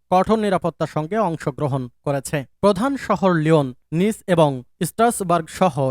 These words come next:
সারা দেশে সত্তরটিরও বেশি বিক্ষোভ কর্মসূচি অনুষ্ঠিত হয়েছে। প্রেসিডেন্ট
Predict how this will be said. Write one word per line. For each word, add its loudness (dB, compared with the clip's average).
সারা -2
দেশে -2
সত্তরটিরও 0
বেশি -4
বিক্ষোভ -2
কর্মসূচি -4
অনুষ্ঠিত -6
হয়েছে। -2
প্রেসিডেন্ট 0